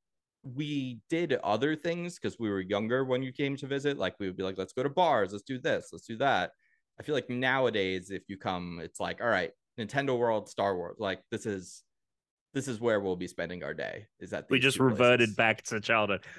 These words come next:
Speaker 2: We,
Speaker 1: Yeah.
Speaker 2: we would do it as a kid, then in our
Speaker 1: Uh.
Speaker 2: early twenties, it would be going to bars and shit, and now it's like, "No, go back to,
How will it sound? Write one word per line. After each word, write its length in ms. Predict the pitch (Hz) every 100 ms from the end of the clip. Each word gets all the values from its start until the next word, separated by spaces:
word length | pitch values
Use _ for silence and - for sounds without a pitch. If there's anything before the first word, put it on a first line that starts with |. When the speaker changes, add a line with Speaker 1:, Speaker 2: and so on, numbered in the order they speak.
| 175
Speaker 2:
We, 80 | 165 135
Speaker 1:
Yeah. 120 | 120
Speaker 2:
we 140 | 123
would 160 | 120 117
do 160 | 143 147
it 60 |
as 80 | 147
a 40 | 135
kid, 360 | 143 135 127 117
then 160 | 123
in 140 | 123 117
our 160 | 113
Speaker 1:
Uh. 80 | 127
Speaker 2:
early 160 | 131 135
twenties, 600 | - 131 123 123 120 117
it 80 | 113
would 120 | 107
be 280 | 113 107 107
going 260 | 107 107
to 60 | 107
bars 380 | 95 101 101 95
and 120 | 98
shit, 280 | - 101 85
and 100 | 92
now 200 | 92 92
it's 140 | 90
like, 200 | 98 92
"No, 200 | 95 87
go 160 | 80 87
back 260 | 85 87
to, 340 | - 85 85